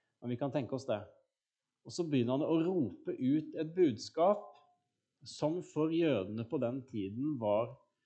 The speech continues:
utrolig ladet. De visste med en gang hva han sa. Og for oss så kan kanskje de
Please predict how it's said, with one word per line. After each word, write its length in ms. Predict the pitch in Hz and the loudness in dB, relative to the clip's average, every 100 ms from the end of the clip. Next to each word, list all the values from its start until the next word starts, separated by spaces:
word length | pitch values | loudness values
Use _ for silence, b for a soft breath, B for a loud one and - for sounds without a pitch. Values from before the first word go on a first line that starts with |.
| _ _ - | _ _ -10
utrolig 640 | 120 - - 120 120 120 | -8 -8 -2 0 2 2
ladet. 400 | 123 113 87 98 - - _ _ _ _ _ _ | 2 2 2 -2 -4 -14 _ _ _ _ _ _
De 80 | 123 | -4
visste 320 | 131 - 117 | -4 -6 -8
med 160 | 127 - | -8 -4
en 240 | 123 120 117 | -4 -4 -4
gang 240 | 98 101 104 95 _ - | -4 -6 -12 -16 _ -10
hva 140 | 107 101 | -8 -6
han 180 | 101 | -10
sa. 220 | - 92 85 - _ _ _ _ _ b b b | -8 -8 -8 -12 _ _ _ _ _ b b b
Og 80 | - | -8
for 160 | - 196 | 0 4
oss 120 | 220 - - | 4 2 -6
så 100 | 180 | -2
kan 140 | 190 185 | 0 0
kanskje 280 | 185 180 | 0 0
de 100 | 170 | 2